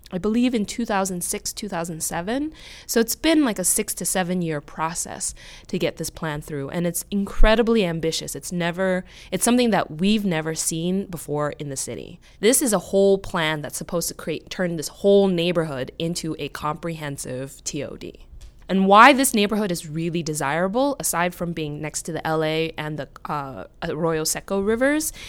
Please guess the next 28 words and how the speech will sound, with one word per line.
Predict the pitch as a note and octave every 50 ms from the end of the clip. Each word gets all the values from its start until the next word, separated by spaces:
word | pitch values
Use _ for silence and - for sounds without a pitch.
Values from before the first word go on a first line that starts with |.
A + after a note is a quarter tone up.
| - - -
is | F3 F3+ F3 E3 E3 D#3+ D3+ - - -
it's | E3+ D#3 D3+ - - - - - - - D#3+
around | E3 E3 E3+ F#3 G3
the | G#3
corner | - - G3+ F#3+ F#3+ G3
from | F#3+ - F#3+ F3 E3 E3
Union | D#3+ D#3+ E3 E3 E3 E3+
Station. | - - C#3+ C#3+ D3+ - - E3 C#3+ B2+ C3 C3 - -
It's | D#3 D3+ D3+ - - - -
a | -
hop, | D#3+ D#3+ E3 F3 E3 -
skip, | - - F#3+ F3 -
and | F3+ F3
a | E3
jump | D3+ E3+ D#3 D3 - -
from | F3 D#3+ D#3
downtown, | D3 D#3 C#3+ D3 D3 D#3+ D#3 - - C#3+ C3+ C3+ C3+ C#3 C#3 C3+ D3
which | D3+ - D#3+
is | D3+ D3+
a | C#3+
job | - - C#3+ C3 C3 C#3+ -
center, | - C3 C3 C3 C3
as | C3 C3+ C#3+
everybody | C3 B2+ C3 - C3 C3 C3 C3+
knows. | C3+ B2+ - E2+ G#2+ E3 - - - - - - - - - - - -
And | G3+ G3 F#3+ F#3+ F#3+ F3+ - - -
there's | - F#3 F#3 F3+ F#3+ -
tons | - - - - G#3 G#3+ A3+ A#3 A#3 A3